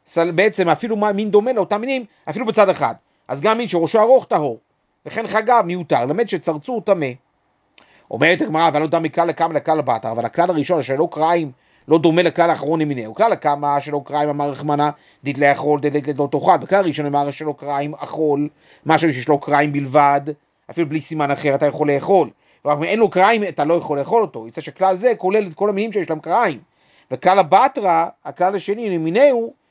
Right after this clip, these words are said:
עד עכשיו הוא ארבעה סימנים. מינהו משמע שהוא לא טהור, עד שיהיה בכל ארבעה סימנים טהורים במשנה. אז הדו-, הכלל האחרון לא דומה לכלל הראשון, לכאורה אין פה כלל ופרט וכלל.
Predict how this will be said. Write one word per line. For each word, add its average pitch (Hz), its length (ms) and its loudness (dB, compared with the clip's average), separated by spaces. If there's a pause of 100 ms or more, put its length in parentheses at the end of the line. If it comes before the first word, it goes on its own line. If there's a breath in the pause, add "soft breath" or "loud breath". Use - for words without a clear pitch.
(720)
עד 190 160 0
עכשיו 180 220 4
הוא 170 60 4
ארבעה 143 220 0
סימנים. 165 480 -4 (160)
מינהו 156 340 -2
משמע 139 400 0 (380)
שהוא 151 300 0
לא 165 140 4
טהור, 143 300 2
עד 143 100 -4
שיהיה 156 340 2 (400)
בכל 170 260 0
ארבעה 165 220 4
סימנים 139 480 -4
טהורים 123 360 -2
במשנה. 160 480 -2 (720)
אז 143 140 2
הדו-, 165 280 4
הכלל 202 360 4
האחרון 233 280 0
לא 214 60 2
דומה 220 160 0
לכלל 220 200 -2
הראשון, 226 280 -4
לכאורה 170 260 0
אין 190 120 -2
פה 202 120 -8
כלל 151 220 0
ופרט 165 280 -2
וכלל. 277 320 2